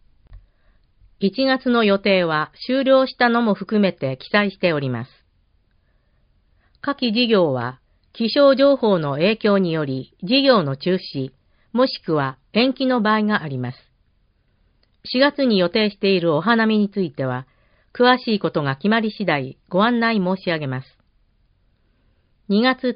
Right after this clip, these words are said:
一日、木曜日、前会長、福井照久氏を偲ぶ会。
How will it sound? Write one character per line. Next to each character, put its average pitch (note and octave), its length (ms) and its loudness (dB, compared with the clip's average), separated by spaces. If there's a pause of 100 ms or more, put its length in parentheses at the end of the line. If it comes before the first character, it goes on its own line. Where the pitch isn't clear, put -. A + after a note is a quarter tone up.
(140)
一 F#3+ 120 -4
日、 C#3 520 -8 (100)
木 F3 280 -4
曜 F#3+ 220 0
日、 B2+ 260 -12 (680)
前 A#3+ 280 0
会 F#3+ 300 -2
長、 C3 420 -6 (160)
福 G#3 300 -2
井 C4 160 -4
照 B3+ 260 -2
久 A3+ 280 -2
氏 E3+ 220 -6
を C#3 200 -4
偲 G#3+ 280 -2
ぶ C#3+ 120 -8
会。 B2 320 -12